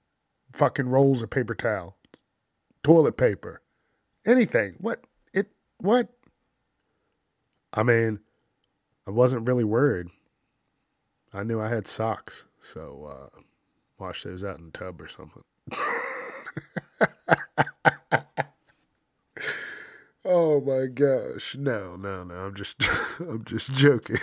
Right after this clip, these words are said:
<laughs> Please don't use socks in place of toilet paper.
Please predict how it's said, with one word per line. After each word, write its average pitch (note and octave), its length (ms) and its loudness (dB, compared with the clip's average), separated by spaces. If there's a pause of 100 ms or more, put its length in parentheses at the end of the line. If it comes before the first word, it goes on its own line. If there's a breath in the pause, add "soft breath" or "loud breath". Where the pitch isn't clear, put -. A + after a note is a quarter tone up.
(120)
<laughs> A3+ 100 8 (3000 loud breath)
Please C3 280 0
don't A#2 220 -2
use G2+ 240 -4
socks F#2+ 500 -6
in E2+ 120 -16
place F2 280 -8
of - 60 -18
toilet - 300 -14
paper. - 420 -16